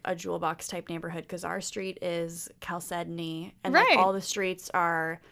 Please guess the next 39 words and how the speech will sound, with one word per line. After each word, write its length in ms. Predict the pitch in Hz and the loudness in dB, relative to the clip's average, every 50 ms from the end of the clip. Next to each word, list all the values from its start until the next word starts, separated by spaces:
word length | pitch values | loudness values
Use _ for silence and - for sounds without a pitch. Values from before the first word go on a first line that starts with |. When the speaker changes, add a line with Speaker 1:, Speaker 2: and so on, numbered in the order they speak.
| - - - - - | -20 -20 -18 -8 -4
Speaker 1:
there's 160 | 202 190 190 | -2 -2 0
a 40 | 196 | 0
street 220 | - 220 196 196 | 0 0 0 0
called 260 | - 247 247 254 226 | 2 2 2 2 0
Jewel, 640 | 208 - 220 208 202 202 196 196 196 190 190 190 190 - | 0 0 2 2 4 4 4 4 4 4 4 2 0 0
there's 200 | 170 160 170 - | -2 -4 -4 -4
Felspar, 880 | - - 208 208 208 196 - - - 190 185 180 180 180 180 180 175 180 | -2 0 2 2 2 0 -2 0 2 4 4 4 4 4 2 0 -2 -2
Beryl, 680 | - 175 170 175 170 170 170 170 170 170 170 165 170 190 | -2 0 0 0 0 0 0 0 0 0 -2 4 8 10
Speaker 2:
Oh, 220 | 440 480 480 453 427 | 10 12 10 10 8
how 80 | 466 | 8
funny. 300 | 453 - 480 427 311 233 | 8 6 6 6 6 6
Yeah, 240 | 247 285 302 - - | 8 10 10 10 10
Speaker 1:
um, 60 | 175 170 | 8 6
Speaker 2:
B 100 | 262 269 | 6 6
E 40 | 277 | 8
R 260 | - 214 254 262 269 | 10 10 10 10 10
Y 220 | 262 240 220 208 202 202 | 8 8 8 8 8 8
L. 220 | 202 196 - 190 196 | 8 8 8 6 4
Speaker 1:
Opal. 180 | 202 214 208 - _ _ _ _ _ _ _ _ _ _ _ | 2 0 -4 -10 _ _ _ _ _ _ _ _ _ _ _
Yeah, 180 | - 196 180 175 | 0 2 2 2
B 340 | 180 - 208 214 - 202 190 | 2 0 -2 -2 -2 -2 -2
E 40 | 202 | 0
R 300 | 202 190 185 180 180 - | 0 2 2 4 4 2
Y 200 | 185 180 175 175 | 2 0 0 0
L. 320 | - 175 175 180 202 202 | 0 0 0 -2 -4 -8
Speaker 2:
Yeah, 120 | - - 269 | -10 -6 -2
there 140 | 262 277 311 | 0 0 0
you 80 | 330 | 0
go. 120 | 339 415 392 | 0 2 4
Speaker 1:
Um, 560 | 214 196 190 185 180 175 170 170 190 190 - - _ _ _ _ _ _ _ _ | 6 6 6 6 4 2 0 -4 -6 -10 -14 -18 _ _ _ _ _ _ _ _
but 180 | - 196 180 127 | -2 -2 -2 0
yeah, 180 | 165 196 190 180 | 0 2 2 4
I 80 | 175 180 | 4 2
don't 140 | 185 - | 2 0
know 140 | 196 190 185 180 | 0 -2 -2 0
why 260 | 175 170 165 165 165 | 0 0 0 0 0
I'm 260 | 165 165 160 165 165 | 0 -2 -2 -4 -6
just, 460 | 160 - 160 151 160 - - - - 180 | -4 -4 -4 -6 -6 -8 -10 -12 -10 -6
like, 420 | 175 170 156 151 151 - - - | -4 -4 -4 -4 -6 -8 -14 -20